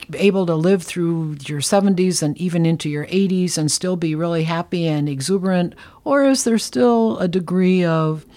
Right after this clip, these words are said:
you know, "How long am I going to live?" It's nice to hear that there is a longer life expectancy, but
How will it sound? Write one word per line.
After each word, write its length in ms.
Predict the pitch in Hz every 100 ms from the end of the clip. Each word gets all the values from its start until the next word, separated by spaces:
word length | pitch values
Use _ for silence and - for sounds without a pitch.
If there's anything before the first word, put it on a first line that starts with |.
| - - - - _ _ _ _ -
you 320 | - - 180
know, 180 | 147 143 -
"How 120 | 220
long 220 | 233 220 190
am 100 | 175
I 80 |
going 240 | 165 170 165
to 100 | 156
live?" 520 | 156 160 131 139 - _ _ _ _ _ 190
It's 200 | 190 -
nice 360 | 185 240 -
to 100 | -
hear 320 | 185 208 202
that 320 | 175 165 156 156
there 180 | 156
is 220 | 180 226 190
a 60 |
longer 500 | 143 143 156 165 151
life 300 | 151 156 160
expectancy, 800 | 147 - 185 196 175 156 - 139
but 380 | 139 - 165 151